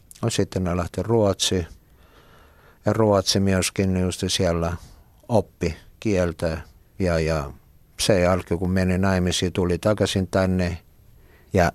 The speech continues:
siinä se on vielä jatko tänä päivänä. Kaikki onnellisia. Meillä on kaksi lapsia.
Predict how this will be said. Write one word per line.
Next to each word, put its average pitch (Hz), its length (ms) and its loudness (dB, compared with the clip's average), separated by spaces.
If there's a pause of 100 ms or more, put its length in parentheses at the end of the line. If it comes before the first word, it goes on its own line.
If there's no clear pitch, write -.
siinä 87 340 2
se 87 180 2
on 87 340 2
vielä 85 260 4
jatko - 480 0 (180)
tänä 85 260 4
päivänä. 73 500 0 (180)
Kaikki 87 380 2
onnellisia. 78 760 2 (200)
Meillä 90 280 2
on - 260 0
kaksi - 380 0
lapsia. 98 540 2